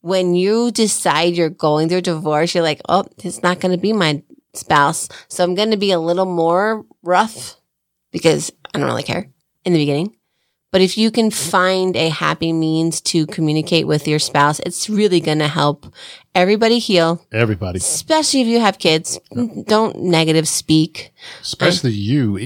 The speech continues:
Speaker 2: if you put your mask on first and your kids.
Speaker 1: Yeah,
Speaker 2: Yeah.
Speaker 1: and, you know, I hear my son say some things sometimes, and I'm just like,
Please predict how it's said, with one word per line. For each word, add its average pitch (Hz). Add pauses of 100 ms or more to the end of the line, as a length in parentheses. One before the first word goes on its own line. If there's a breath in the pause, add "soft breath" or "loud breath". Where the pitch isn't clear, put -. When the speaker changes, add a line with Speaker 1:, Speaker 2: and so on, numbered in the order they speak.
(160)
Speaker 2:
if 110
you 104 (480)
put -
your 113
mask 107
on 101
first 117
and 101
your 92
kids. 120 (120)
Speaker 1:
Yeah, 208
Speaker 2:
Yeah. 190
Speaker 1:
and, 190 (160)
you 208
know, 165 (100)
I 208
hear 226
my 214
son 202
say 190
some 175
things 175
sometimes, 170
and 175
I'm 170
just 170
like, 175